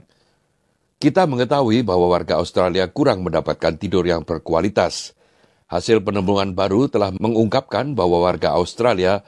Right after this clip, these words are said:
bermasalah dalam tidur dan bangun. Hampir sepertiga dari pola tidur reguler orang-orang diyakini tidak sinkron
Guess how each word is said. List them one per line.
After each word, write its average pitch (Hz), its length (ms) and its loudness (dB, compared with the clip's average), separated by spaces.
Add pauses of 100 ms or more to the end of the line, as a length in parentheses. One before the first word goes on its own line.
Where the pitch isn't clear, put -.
(200)
bermasalah 95 560 -2
dalam 80 320 -4
tidur 113 320 2
dan 82 320 -2
bangun. 87 480 -2 (880)
Hampir 131 320 -2
sepertiga 139 560 0
dari 107 160 0
pola 101 320 0
tidur 107 240 2
reguler 98 480 2
orang-orang 87 560 0
diyakini 98 560 0
tidak 90 320 -2
sinkron 113 560 0